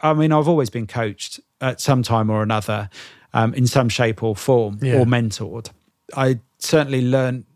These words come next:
Speaker 1: the value of asking for help creating a podcast. So don't do it alone.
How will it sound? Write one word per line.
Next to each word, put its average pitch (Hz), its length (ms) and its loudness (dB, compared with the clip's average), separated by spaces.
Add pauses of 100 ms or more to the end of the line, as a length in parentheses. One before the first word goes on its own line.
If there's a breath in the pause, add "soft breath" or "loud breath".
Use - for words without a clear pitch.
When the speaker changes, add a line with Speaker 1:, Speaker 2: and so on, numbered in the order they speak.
Speaker 1:
the 131 80 -8
value 117 320 2
of 107 120 -2
asking 117 360 -2
for 113 140 -6
help 113 340 -4 (400)
creating 110 280 -2
a 104 40 -8
podcast. 107 500 -8
So 117 340 0
don't 139 280 2
do 113 140 -2
it 107 100 -6
alone. 107 420 -10